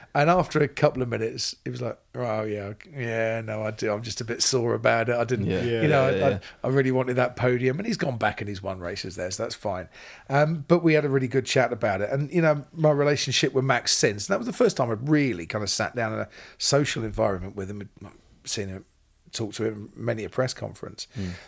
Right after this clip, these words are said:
Speaker 1: But our relationship since has been, you know, has been very good. Same, same with Lewis. I've known Lewis now for, you know, a long, long time. And, and I hope both of them will always feel that I'll be as honest as I can about a situation.
Speaker 3: Yeah.
Speaker 1: So let's go back to Abu Dhabi again,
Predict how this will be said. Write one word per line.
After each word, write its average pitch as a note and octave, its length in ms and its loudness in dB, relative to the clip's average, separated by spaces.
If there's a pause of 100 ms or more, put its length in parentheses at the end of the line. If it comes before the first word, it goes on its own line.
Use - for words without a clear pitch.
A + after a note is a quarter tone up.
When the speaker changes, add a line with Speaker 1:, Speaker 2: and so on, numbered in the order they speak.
Speaker 1:
But D3+ 100 6
our C#3 80 6
relationship C#3 520 2
since B2 280 4
has A2+ 100 0
been, A#2+ 300 0
you C#3 80 0
know, A2 160 0
has A2 200 -2
been A#2+ 180 -2
very B2 220 0
good. G#3 220 0
Same, A#2+ 240 0
same A#2+ 260 -2
with B2 100 0
Lewis. - 320 2
I've A2 100 -2
known A2+ 380 -4
Lewis A#2 320 -6
now G#2+ 160 -4
for, G#2+ 240 -6 (480)
you D3 120 -2
know, A#2+ 120 2
a - 20 2
long, B2 300 2
long A2+ 180 -2
time. G#2 420 -2
And, A2 120 -4
and A#2+ 180 0
I A#2 60 4
hope C3 320 2
both C#3+ 260 2
of G#2+ 100 -2
them A2 140 -8
will A#2+ 100 0
always A#2+ 360 2
feel G#2+ 420 2
that A2+ 240 -2 (300)
I'll B2 280 0 (160)
be C3 160 4
as A#2+ 140 2
honest B2+ 300 0
as A2 100 0
I A2+ 140 0
can G#2+ 520 -2
about A#2 300 2
a - 40 -4
situation. - 760 0
Speaker 3:
Yeah. G#2+ 320 -6 (160)
Speaker 1:
So B2+ 320 4 (400)
let's - 120 -12
go A#2 140 2
back A#2 220 2
to B2 140 0
Abu A2+ 180 0
Dhabi A2 340 -2
again, A2 420 -2